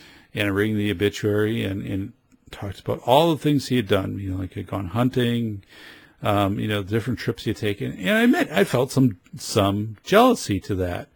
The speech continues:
because I hadn't done those things when I was his age in my twenties. Not that I'm unsatisfied with my life. I'm absolutely not. Um, I have a wonderful family. We just got back from a trip from Disney, which was phenomenal. Um, you know, we do a lot of, uh, terrific things. It's a,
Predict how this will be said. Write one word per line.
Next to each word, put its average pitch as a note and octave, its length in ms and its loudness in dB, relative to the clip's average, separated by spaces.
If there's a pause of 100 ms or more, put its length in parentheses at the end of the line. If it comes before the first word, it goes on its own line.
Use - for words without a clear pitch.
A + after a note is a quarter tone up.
(440)
because G#2+ 360 0
I A#2+ 100 -2
hadn't B2 500 0
done B2+ 200 2
those A#2+ 280 2
things G2 500 -2
when G2 120 -2
I F#2 120 -2
was F#2+ 200 -4
his C#3 260 4
age D#3+ 360 2
in G2+ 80 0
my G2 120 0
twenties. - 580 -4 (360)
Not G#2 220 0
that A2+ 140 2
I'm A2 180 2
unsatisfied G#2+ 720 -2
with G#2+ 160 -4
my A2 100 -2
life. B2+ 320 -2
I'm G#2+ 200 -6
absolutely A2 520 0
not. C#3+ 300 0 (320)
Um, G2 280 -8
I F#2+ 60 -8
have F#2+ 160 -8
a F#2 240 -4
wonderful B2 480 2
family. C3 580 2
We G2+ 160 -4
just F#2+ 220 -12
got G2+ 120 -6
back G#2 180 -6
from - 220 -6
a F#2+ 40 -2
trip - 240 -4
from G#2 200 -8
Disney, D#3 420 2
which B2 180 -2
was G#2+ 140 -2
phenomenal. C#3 640 0 (580)
Um, G#2 600 2
you - 100 -8
know, G#2+ 120 -2
we G2+ 120 0
do G#2 180 0
a G2 40 0
lot G#2+ 240 4
of, F#2+ 180 -4
uh, G#2 300 -6
terrific G#2+ 400 -2
things. G#2+ 380 -2
It's F#2+ 200 -8
a, F#2+ 140 -8